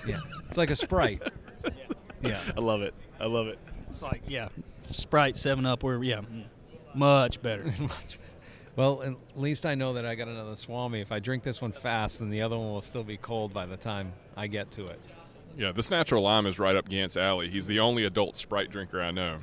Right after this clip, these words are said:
Speaker 4: so.
Speaker 1: <laughs> Are you a seven up or a Sprite guy?
Speaker 2: I used to be a Sprite guy.
Speaker 1: Now you're a
Speaker 2: I've moved to a
Speaker 1: seven up.
Speaker 2: seven up.
Speaker 1: Why is that? Is a Pepsi distributor right next to your house or something?
Speaker 2: No, there's
Speaker 4: It's the Taste of Carolinas.
Speaker 1: I was gonna say, they
Speaker 2: Yeah.
Speaker 1: pa-, they paint their front lawn with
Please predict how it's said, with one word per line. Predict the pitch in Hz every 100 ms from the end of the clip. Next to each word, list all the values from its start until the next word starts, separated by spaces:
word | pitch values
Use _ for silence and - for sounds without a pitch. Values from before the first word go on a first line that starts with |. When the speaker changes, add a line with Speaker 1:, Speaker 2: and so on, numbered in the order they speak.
| -
Speaker 4:
so. | - 67 80 - - - - - 151
Speaker 1:
<laughs> | 196 202 - - - - 131 120
Are | 143
you | 156
a |
seven | 135 170 151 147
up | 143
or | 160
a |
Sprite | 123 - 117 113
guy? | 92 87 - - - - - - - - - - - - - - - - - - - - - - - - -
Speaker 2:
I | 143
used | 139 185 185
to | 170
be | 156
a |
Sprite | 139 - 135 120
guy. | 107 98 - - - - - - - 117
Speaker 1:
Now | 113 107
you're | 110 113
a |
Speaker 2:
I've | 127
moved | 131 139 139
to | 131
a |
Speaker 1:
seven | 123 117 104
up. | 98
Speaker 2:
seven | - - - -
up. | 120
Speaker 1:
Why | 120 127
is | 120 107
that? | 143 120 87 - - -
Is | 113
a |
Pepsi | 107 117 117 - 127
distributor | 117 - 135 131 139
right | 123 120
next | 120 117
to | -
your | 117
house | 104 117 127
or | 151
something? | 135 156
Speaker 2:
No, | 165 156 156 151
there's | 147 151 139
Speaker 4:
It's | 107 98
the |
Taste | 127 120
of | 107
Carolinas. | - 101 101 120
Speaker 1:
I | 87
was | 120
gonna | 147 131
say, | 156
they | 131 117
Speaker 2:
Yeah. | 131 123
Speaker 1:
pa-, | 117
they | 123
paint | 127 123 127
their | 135
front | 120 139 127
lawn | 117 120 131
with | 127